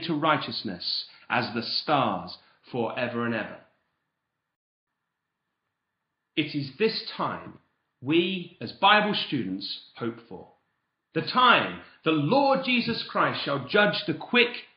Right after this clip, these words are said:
the living, and the dead at his appearing and his kingdom,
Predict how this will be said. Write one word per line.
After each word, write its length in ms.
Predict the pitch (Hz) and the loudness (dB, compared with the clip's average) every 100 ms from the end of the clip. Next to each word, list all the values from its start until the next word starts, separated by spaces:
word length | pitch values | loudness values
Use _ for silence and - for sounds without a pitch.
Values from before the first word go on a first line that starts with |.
| _ _ | _ _
the 80 | - | -8
living, 400 | 110 131 170 170 - _ - | -4 0 0 0 -4 _ 2
and 240 | 196 233 233 | 4 6 4
the 60 | |
dead 440 | 180 226 196 - - - _ - | 4 4 4 2 -8 -18 _ 0
at 180 | 185 220 | 2 4
his 160 | 233 233 | 2 0
appearing 600 | 233 - 226 180 101 95 - | -2 2 2 4 0 -4 4
and 140 | 160 | 4
his 160 | 160 - | 4 0
kingdom, 460 | - 202 165 92 | 0 0 2 -4